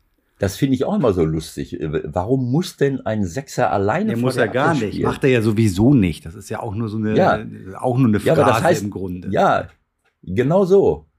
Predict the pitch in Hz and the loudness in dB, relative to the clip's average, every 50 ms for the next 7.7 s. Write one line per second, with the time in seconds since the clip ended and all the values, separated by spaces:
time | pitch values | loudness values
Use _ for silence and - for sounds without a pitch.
0 | _ _ - 98 92 107 127 131 127 127 117 98 69 104 110 107 107 110 104 - | _ _ -6 -4 -2 2 2 4 4 4 2 2 2 2 0 0 0 -2 -4 -6
1 | 50 - 80 90 90 - - 85 - - - - - _ _ _ _ _ _ _ | -8 -8 -6 -4 -4 -6 -6 -8 -10 -14 -16 -20 -20 _ _ _ _ _ _ _
2 | - 82 95 95 95 - - 127 135 131 120 123 127 127 120 110 - - - 165 | -8 -4 -2 -2 -2 0 0 0 2 2 2 2 2 2 2 0 0 0 0 0
3 | 139 98 78 80 78 - - _ _ _ _ _ _ - 92 - - 92 92 110 | 0 0 0 -2 -4 -4 -8 _ _ _ _ _ _ -2 -2 0 0 0 -2 -2
4 | - 110 87 95 95 - - 220 269 170 117 101 95 90 78 76 78 - - 82 | -2 0 0 -2 -2 0 2 2 2 2 2 2 2 2 2 0 0 0 0 -2
5 | 78 65 - 76 - - - - - - 78 71 73 76 - - - _ _ _ | -2 -2 -6 -8 -8 -10 -14 -14 -10 -8 -6 -4 -4 -4 -6 -8 -12 _ _ _
6 | _ _ - - 85 78 92 92 80 92 101 113 117 117 - - - 98 - 104 | _ _ -4 -4 -2 0 0 0 2 2 2 4 4 2 2 0 -4 -8 -2 2
7 | 104 92 98 104 110 104 87 - 101 107 135 139 127 - | 4 4 4 4 2 2 2 2 2 2 2 0 -2 -6